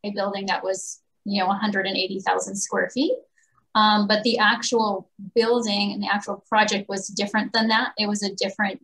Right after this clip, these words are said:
building. Um, it was a different square footage. It was a different shape on the site. Um, so it did have to go through a site plan review process,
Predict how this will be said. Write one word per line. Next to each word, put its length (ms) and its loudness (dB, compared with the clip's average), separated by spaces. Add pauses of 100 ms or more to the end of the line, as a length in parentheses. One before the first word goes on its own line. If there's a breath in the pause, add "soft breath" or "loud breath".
building. 540 -2 (300)
Um, 380 -4 (100)
it 60 -8
was 80 -4
a 60 -6
different 280 -6
square 300 -2
footage. 320 2
It 80 0
was 140 -2
a 60 -6
different 360 -6
shape 400 2
on 180 0
the 240 -4 (340)
site. 500 0 (200)
Um, 500 2
so 240 2
it 120 -2
did 180 2
have 140 2
to 140 -4
go 180 -2
through 240 -4
a 80 -2
site 400 -2
plan 300 -2
review 400 -8
process, 760 -6